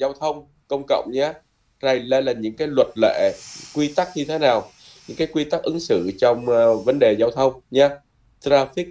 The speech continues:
rail tức là mình gọi là traffic rules nhé. Rồi monade, nếu đọc chậm là monade, monade. Nhưng mà thường thường ở đây người ta đọc lẹ cái chữ này lắm, người ta đọc là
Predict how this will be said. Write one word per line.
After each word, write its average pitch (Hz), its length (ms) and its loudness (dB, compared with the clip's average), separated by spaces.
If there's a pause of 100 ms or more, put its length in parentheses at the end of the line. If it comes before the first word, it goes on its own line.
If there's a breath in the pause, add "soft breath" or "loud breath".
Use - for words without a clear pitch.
rail 113 320 2 (920)
tức 147 180 -10
là 113 200 2
mình 104 260 -2
gọi 95 280 4
là 101 260 0 (140)
traffic 143 400 0
rules 143 600 -4 (140)
nhé. 135 220 4 (1040 loud breath)
Rồi 139 140 4
monade, 135 1000 4 (580)
nếu 135 180 -4
đọc 147 200 -2
chậm 104 260 -4
là 113 100 -6
monade, 113 1500 -2 (840)
monade. 113 920 -2 (560)
Nhưng 160 100 -2
mà 185 140 2
thường 139 120 -4
thường 127 180 -2
ở 107 120 0
đây 127 200 4
người 120 120 -4
ta 127 120 -2
đọc - 200 -2
lẹ 107 280 2
cái 131 120 -8
chữ 117 120 -4
này 127 120 0
lắm, 131 160 -2 (300)
người 113 160 2
ta 131 80 8
đọc 131 200 2
là 107 160 2